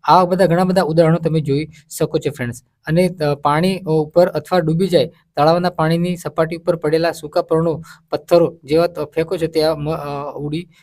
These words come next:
જાય છે, બરાબર? દાખલા તરીકે જો પેટ્રોલમાં તમે પાણી મિક્સ કરો તો દોસ્તો પેટ્રોલ, અ, ઉપર રહે છે અને પાણી જે છે દોસ્તો એ નીચે જતું રહેશે. આવા અનેક પદાર્થો આપણને જોવા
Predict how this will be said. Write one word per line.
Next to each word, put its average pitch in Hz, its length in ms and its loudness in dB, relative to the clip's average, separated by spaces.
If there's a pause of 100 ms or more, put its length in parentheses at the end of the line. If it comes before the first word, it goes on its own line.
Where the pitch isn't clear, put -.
(140)
જાય 135 140 -4
છે, 147 100 -14
બરાબર? 202 200 4
દાખલા 170 220 -4
તરીકે 190 240 -6
જો 185 100 -4
પેટ્રોલમાં 175 460 -2
તમે 180 240 -4 (280)
પાણી 156 180 0
મિક્સ 170 260 -6
કરો 196 180 0
તો 170 80 -6
દોસ્તો 170 280 -2
પેટ્રોલ, 170 480 2 (240)
અ, 151 140 -4
ઉપર 160 320 0
રહે 190 120 0
છે 196 120 -2
અને 165 160 0
પાણી 160 360 0
જે 165 120 0
છે 170 160 -2
દોસ્તો 151 280 -6
એ 156 200 -6 (240)
નીચે 143 320 -4 (220)
જતું 143 300 -2
રહેશે. 123 200 -4
આવા 139 200 -2
અનેક 160 420 -2
પદાર્થો 139 340 -2
આપણને 135 300 -4
જોવા 131 340 -4